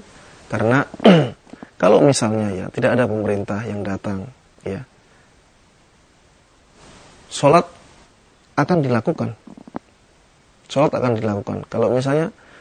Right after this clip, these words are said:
sudah diakhirkan, tetap pemerintah tidak datang, maka sholat tetap akan di-, dilakukan. Dan mereka akan memandang sholatnya sah, ya. Adapun mengakhirkan,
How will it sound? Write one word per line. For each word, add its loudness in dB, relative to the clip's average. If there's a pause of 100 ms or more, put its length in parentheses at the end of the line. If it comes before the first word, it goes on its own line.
(100)
sudah 2
diakhirkan, -2 (560)
tetap 0 (160)
pemerintah 2
tidak -2
datang, -4 (340)
maka -6
sholat 0
tetap 0
akan -2
di-, -2 (240)
dilakukan. -4
Dan 2
mereka 2
akan 4
memandang 2
sholatnya 0
sah, -6 (480)
ya. -8 (560)
Adapun 6
mengakhirkan, 6